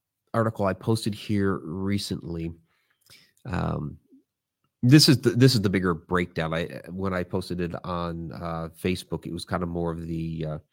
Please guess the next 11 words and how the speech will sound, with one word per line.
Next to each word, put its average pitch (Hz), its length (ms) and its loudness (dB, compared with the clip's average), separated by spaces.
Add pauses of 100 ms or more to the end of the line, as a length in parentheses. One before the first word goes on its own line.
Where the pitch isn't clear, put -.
(1400)
the 101 120 -2
summary, 82 520 0 (580)
uh, 78 140 -6
but 85 140 -6
this 92 200 0
is 90 80 -4
the 87 180 -2
actual, 85 880 -2
uh, 82 380 -10 (160)
abstract. 107 640 -6 (1300)
So 113 580 6